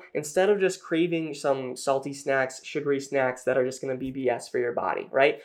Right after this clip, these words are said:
So that's number one, order high protein meals when you're out and about. Two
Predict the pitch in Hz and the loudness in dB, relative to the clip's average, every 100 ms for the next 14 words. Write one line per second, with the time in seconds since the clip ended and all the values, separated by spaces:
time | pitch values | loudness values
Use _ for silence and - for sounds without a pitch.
0 | - 190 247 277 254 233 180 - - 160 | 4 10 12 12 12 12 12 8 4 6
1 | 185 196 208 208 208 - 165 160 170 165 | 8 8 8 6 2 -2 0 4 2 2
2 | 170 156 170 196 151 151 143 151 147 160 | -2 0 4 6 6 4 6 8 8 6
3 | 165 180 - - - - 277 277 - | 8 8 6 -2 -4 4 10 12 10